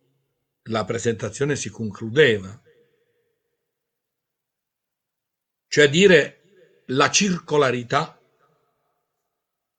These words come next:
tra queste tre parole, libertà,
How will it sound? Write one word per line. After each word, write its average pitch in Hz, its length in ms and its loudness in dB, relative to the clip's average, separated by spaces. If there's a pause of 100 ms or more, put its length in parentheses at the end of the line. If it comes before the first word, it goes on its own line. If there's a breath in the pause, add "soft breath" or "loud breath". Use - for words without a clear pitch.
(500)
tra 170 360 0
queste 156 380 2
tre 131 240 -4
parole, - 560 -16 (520)
libertà, 127 840 -4